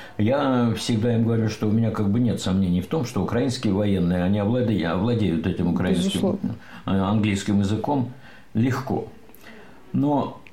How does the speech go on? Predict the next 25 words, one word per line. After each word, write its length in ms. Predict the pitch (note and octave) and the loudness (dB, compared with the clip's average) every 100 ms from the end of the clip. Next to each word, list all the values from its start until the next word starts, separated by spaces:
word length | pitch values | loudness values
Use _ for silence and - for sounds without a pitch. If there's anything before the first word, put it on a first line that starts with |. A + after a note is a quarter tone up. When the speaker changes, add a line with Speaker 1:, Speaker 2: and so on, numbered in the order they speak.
| - | -6
Speaker 1:
я, 320 | A2+ A#2+ B2+ B2+ | -2 0 0 -2
я 180 | C3+ E3 | -2 0
думаю, 320 | C#3+ G2+ F#2 | 2 2 0
что 220 | - - | -2 -4
просто 960 | - A#2+ B2 - - - G#2+ G#2 F#2+ F#2 F2 C2 - - - - - - | -2 -2 -2 -4 -8 -4 -2 0 0 -2 -6 -12 -14 -16 -18 -18 -20 -8
последней 480 | A2+ - C3 A#2 A#2+ | -4 -2 0 0 0
капли 360 | B2 - - D#2 | 0 -2 -2 -4
ещё 260 | E2 - | -4 -4
нет, 240 | D#2 - - - | -4 -4 -10 -10
которая 440 | - - C#2+ C#2+ - - - | -8 -6 -4 -4 -8 -12 -6
Speaker 2:
А 100 | F#3 | -4
что 220 | - B3+ | 0 0
должно 300 | F#3+ E3+ F3+ | 2 0 0
быть? 120 | - - | -2 -10
Какая 240 | - A#3 | -6 -2
должна 220 | F#3 F3+ E3+ | 0 0 -2
быть 80 | |
последняя 340 | F#3 - F3+ F3+ | -2 -2 -2 -2
капля? 280 | E3+ - - | -2 -2 0
Уже 280 | A3 G#3+ C#4+ | 2 2 2
химическое 580 | B3+ A#3+ A#3+ - A#3 | 2 2 0 0 0
оружие. 340 | G3+ F3 - - - - - - - - - - | 2 0 -2 -8 -10 -18 -18 -20 -20 -20 -18 -4
Это 200 | G3+ A#3 | 0 2
ещё 260 | G#3 B3+ | 2 4
недостаточная 760 | B3 A#3 A#3 F#4 F#4+ - A3 | 4 4 2 0 -2 0 2